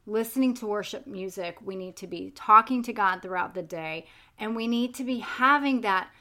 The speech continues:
focus, that vertical relationship at the forefront of our minds,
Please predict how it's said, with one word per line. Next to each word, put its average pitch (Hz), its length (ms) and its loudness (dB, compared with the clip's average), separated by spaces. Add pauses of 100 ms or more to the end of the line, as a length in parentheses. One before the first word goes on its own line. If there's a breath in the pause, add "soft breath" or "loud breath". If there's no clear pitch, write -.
(200 soft breath)
focus, 233 880 0
that 190 260 0
vertical 240 600 0
relationship 208 1000 -4 (400 soft breath)
at 233 200 0
the 214 100 -4
forefront 240 760 -2
of 190 160 -4
our 180 160 -2
minds, 190 720 -4